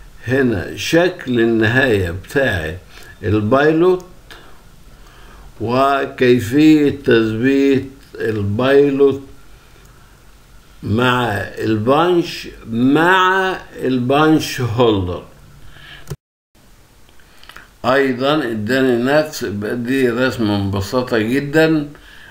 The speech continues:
بتبين الفيكسد ستريبر، الجزء اللي فوق اللي هو البانش،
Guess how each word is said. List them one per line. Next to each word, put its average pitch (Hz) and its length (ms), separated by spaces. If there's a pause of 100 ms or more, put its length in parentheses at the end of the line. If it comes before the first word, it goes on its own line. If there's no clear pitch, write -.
(100)
بتبين 127 1000 (880)
الفيكسد 107 1040 (840)
ستريبر، 139 800
الجزء 127 440
اللي 110 220
فوق 107 300
اللي 95 140
هو 101 200
البانش، 107 840